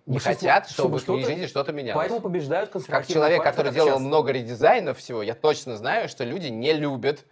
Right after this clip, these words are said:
Speaker 1: изменений.
Speaker 2: А тут приходишь такой ты и говоришь: «Давайте мы всё будем делать немножко не так. Давайте вы, вы откроете глаза», а мы, говорит: «Идите нахуй, мы не хотим открывать глаза, мы хотим жить так, как есть».
Speaker 1: Погоди, ну
Speaker 2: Почему
Speaker 1: подожди.
Speaker 2: ты приходишь и говоришь этим людям, что вы делаете что-то неправда,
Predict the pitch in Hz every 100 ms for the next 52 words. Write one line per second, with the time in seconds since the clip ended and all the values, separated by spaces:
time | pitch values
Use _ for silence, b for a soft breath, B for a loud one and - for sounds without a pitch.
0 | _ - 127 143 226 90 - 156 226 220
1 | 202 - 226 226 202 208 202 - 359 214
2 | 165 160 202 285 233 208 190 190 208 208
3 | 202 254 196 196 - 185 180 113 107 180
4 | 220 160 139 160 156 - 170 165 160 170
5 | 254 320 - 151 175 180 151 165 - 240
6 | 233 143 135 147 160 202 202 214 135 139
7 | 127 143 143 110 b b 151 151 143 233
8 | 170 190 - 160 156 147 208 147 - 95
9 | 104 90 - 165 202 254 240 262 208 196
10 | - 339 269 - 160 170 202 254 202 180
11 | 226 220 151 b b - 156 180 190 185
12 | 170 180 170 165 139 107